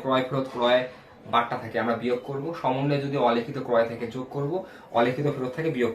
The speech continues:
করব, then আমরা এখানে ভ্যাটটা আলাদা করব। আমরা দেখতেছি ক্রয় রিলেটেড এখানে কোনো সমন্বয় নেই, যেহেতু সমন্বয় নেই, এখানে আমরা যখন পণ্য ক্রয় করছি ভ্যাট সহ,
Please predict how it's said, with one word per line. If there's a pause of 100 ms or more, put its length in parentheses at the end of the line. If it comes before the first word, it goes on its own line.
করব, (360)
then (120)
আমরা (460)
এখানে
ভ্যাটটা (180)
আলাদা
করব। (520)
আমরা
দেখতেছি
ক্রয়
রিলেটেড
এখানে
কোনো
সমন্বয় (340)
নেই, (140)
যেহেতু
সমন্বয় (120)
নেই, (380)
এখানে (340)
আমরা
যখন (100)
পণ্য (100)
ক্রয়
করছি (100)
ভ্যাট (100)
সহ,